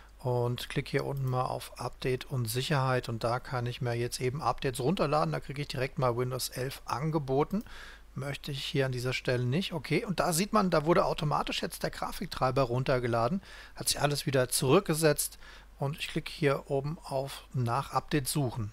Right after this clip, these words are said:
Installiert wurde hier die Version Windows zehn zweiundzwanzig H zwei und hier habe ich dann die Updates, die so in den letzten Wochen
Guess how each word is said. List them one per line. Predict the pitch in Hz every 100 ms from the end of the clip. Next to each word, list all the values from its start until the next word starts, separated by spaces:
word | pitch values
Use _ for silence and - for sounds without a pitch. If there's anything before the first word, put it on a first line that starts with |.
| -
Installiert | 170 180 180 247
wurde | 190 170
hier | 156 156 151
die | 127 135
Version | 123 131 123 135 131
Windows | 135 139 135
zehn | - 139
zweiundzwanzig | 143 - 135 143 143 135 147 -
H | 123 120
zwei | - 131 120 220 -
und | 160 160 -
hier | - - 165 160
habe | 143 147
ich |
dann | - 139
die | 127 139
Updates, | - - 165 143 -
die | - 139
so | 131 143
in | 147
den | 143 131
letzten | 143 - 156 123
Wochen | 147 147